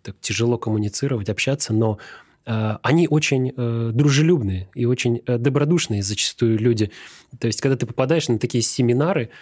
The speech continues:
вот, э, это очень интересно, с ними поговорить, пообщаться. Вот, очень классные люди.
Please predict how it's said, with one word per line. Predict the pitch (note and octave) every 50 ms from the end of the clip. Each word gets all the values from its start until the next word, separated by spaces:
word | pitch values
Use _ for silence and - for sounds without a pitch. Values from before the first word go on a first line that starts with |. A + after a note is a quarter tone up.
| - - - - - - _ -
вот, | - A#2 A#2+ A#2+ A#2 A2+ A2 G#2+ G#2 G#2 G2+ -
э, | - - G#2+ G#2+ G#2 G#2+ G#2+ G#2 G#2+ A2+
это | A#2 -
очень | - D#3+ D3+ D3 B2+ G#2 G#2
интересно, | G2+ - A2 G#2 A2 G#2+ - G#2+ G#2+ G#2+ -
с | - - -
ними | A#2+ A2+ G#2+
поговорить, | - - A2 G#2+ G#2+ G#2 G#2 A2+ D#3 E3 D#3 -
пообщаться. | - G#2+ F#2+ F#2 - - - C3 C#3+ D3 D3 - - A#2+ A2+ G#2+ _ -
Вот, | C#3+ B2 A2+ G#2+ G2+ G2 -
очень | A2+ G#2+ - G#2
классные | - A#2 A2 G#2+ - A2+ G#2+
люди. | G#2+ A2 A2 G#2+ A2 A2